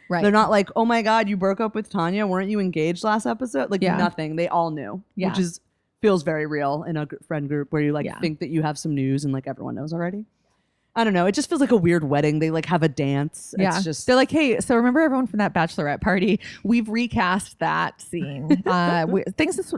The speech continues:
Speaker 1: changed around a little bit. So this is similar, the same crowd as last week, but, uh, we're
Speaker 2: <laughs> Yes.
Speaker 1: celebrating something else right
Speaker 2: Yeah.
Speaker 1: now." And so Dana and Alice spent all that time thinking about what they were gonna say. And you know what they said? Nothing.
Speaker 2: Nada.
Speaker 1: Not one thing. And then we go to Shenny's.
Speaker 2: Okay. So, like,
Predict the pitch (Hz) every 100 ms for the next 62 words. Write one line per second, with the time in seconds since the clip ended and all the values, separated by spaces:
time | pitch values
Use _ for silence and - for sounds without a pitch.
0 | - - 330 330 370 359 359 190 151 151
1 | 117 - 208 - 285 220 214 214 202 202
2 | - 233 233 202 190 190 180 165 - 160
3 | - 156 147 147 156 156 233 214 359 202
4 | 262 233 233 214 202 190 175 165 196 -
5 | - 165 175 160 170 - _ _ _ -
6 | 208 202 202 220 214 214 233 240 226 247
7 | 254 240 233 220 254 240 240 240 233 240
8 | 233 233 254 285 302 208 208 220 247 214
9 | 254 302 277 175 190 190 196 170 143 143
10 | 165 170 170 - - 175 196 220 - 214
11 | 214 220 - _ - 330 285 196 208 254
12 | 330 226 190 196 - - 208 185 170 185
13 | _ _ _ - - 143 143 220 349 -
14 | _ _ 170 - 135 - - 190 185 180
15 | -